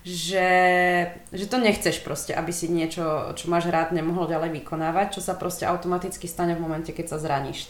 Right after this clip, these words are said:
Proste tak to je. To znamená, a nedaj Bože, by to bolo zranenie, ktoré s-, bude znamenať, že už to nebudeš môcť robiť nikdy. Proste keď sa nejaké väzie koleno a hocičo, proste veľa ľudí skončilo so športami, ktoré robili kvôli takýmto zraneniam.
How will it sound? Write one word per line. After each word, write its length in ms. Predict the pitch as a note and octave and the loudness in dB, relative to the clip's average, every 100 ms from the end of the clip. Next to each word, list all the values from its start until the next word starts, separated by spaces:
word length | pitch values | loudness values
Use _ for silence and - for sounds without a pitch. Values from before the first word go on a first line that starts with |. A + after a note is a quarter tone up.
| - | -14
Proste 240 | - - F3 | -14 -10 -6
tak 240 | - - | -6 -4
to 80 | E3+ | -4
je. 240 | D3+ F3 A#3 - - - - - - | 0 -2 -4 -12 -20 -20 -20 -18 -10
To 80 | |
znamená, 800 | F3 F#3 F3 F3 E3+ E3+ E3+ E3 - | -4 2 4 4 4 4 4 2 2
a 320 | - E3+ - - - - - - - - | 4 4 2 -12 -20 -20 -20 -20 -20 -4
nedaj 320 | G3+ G3+ G3+ | 4 8 8
Bože, 240 | F3+ F#3+ | 6 2
by 80 | F3+ | 0
to 160 | E3+ F3 | -2 0
bolo 160 | F3+ | 2
zranenie, 400 | F3 F3 F3+ F3+ | 4 4 4 2
ktoré 640 | F3 - E3+ E3 E3 E3 D#3+ | 0 0 0 2 2 2 0
s-, 320 | D#3+ - - | -4 -10 -6
bude 160 | E3 E3+ | 0 0
znamenať, 480 | F3 E3 D#3+ E3 | 2 2 0 0
že 40 | D#3+ | -2
už 80 | C#3 | -2
to 80 | F3+ | -2
nebudeš 320 | F3 E3+ E3+ | 0 2 0
môcť 160 | E3 E3+ | 0 -2
robiť 220 | E3 D#3 | -2 -2
nikdy. 320 | D3+ D3+ F3+ A#3 A#3 - - | -2 -2 -2 -2 -8 -16 -12
Proste 400 | F#3 F3 - D#3+ | -10 -8 -8 -6
keď 140 | D#3+ | -6
sa 140 | - D#3 | -6 -6
nejaké 480 | D3+ D3+ E3 D3+ C#3+ | -4 -4 -2 -2 -2
väzie 320 | C#3 D#3+ D#3+ E3+ | -2 -2 -2 -4
koleno 480 | - D3+ D#3+ E3+ | -2 2 2 2
a 240 | D3+ C#3+ E3 | 2 0 0
hocičo, 460 | E3+ F3 F3 E3+ | -2 -4 -4 -2
proste 340 | E3+ E3 - D#3 | -2 -6 -6 -2
veľa 160 | D#3+ | 0
ľudí 160 | D3+ D#3+ | 0 -4
skončilo 480 | - D#3+ D#3+ E3+ D#3+ | -6 -4 -4 -2 -2
so 160 | D#3+ | -2
športami, 480 | E3+ E3 D#3+ E3+ E3+ | -4 -6 -4 -2 0
ktoré 300 | F3 F3 E3+ | 0 -2 -2
robili 420 | E3 D#3+ E3 F#3 | -2 -2 -2 -2
kvôli 160 | - E3+ | -4 -4
takýmto 480 | E3 C#3+ E3+ F3 F3+ | -4 -6 -6 -4 0
zraneniam. 640 | F3 E3+ F3 F3+ G3+ A#3 | 2 4 4 2 0 -4